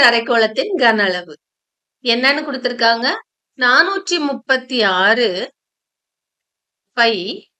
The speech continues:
by மூன்று அப்படின்னு கொடுத்திருக்காங்க. உள்ளீடற்ற அரைக்கோளத்தின் கன அளவுக்கு என்ன ஃபார்முலா? டூ by த்ரீ பை capital R cube minus small R cube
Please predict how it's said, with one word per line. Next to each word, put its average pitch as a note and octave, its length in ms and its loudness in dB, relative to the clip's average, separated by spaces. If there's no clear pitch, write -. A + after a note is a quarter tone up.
by F3+ 140 -4
மூன்று G3 440 -6
அப்படின்னு E3+ 340 -10
கொடுத்திருக்காங்க. G3 560 -14
உள்ளீடற்ற G#4 480 0
அரைக்கோளத்தின் C4 720 2
கன C4+ 200 2
அளவுக்கு C4+ 360 0
என்ன C4 120 0
ஃபார்முலா? B3+ 400 2
டூ B3+ 120 -6
by G3 140 -4
த்ரீ A#3+ 180 -4
பை A3+ 140 0
capital B3+ 500 0
R G#3+ 60 0
cube G#4 260 -4
minus A3 440 -4
small A#3 380 -2
R G#3 40 -6
cube F#3+ 320 -6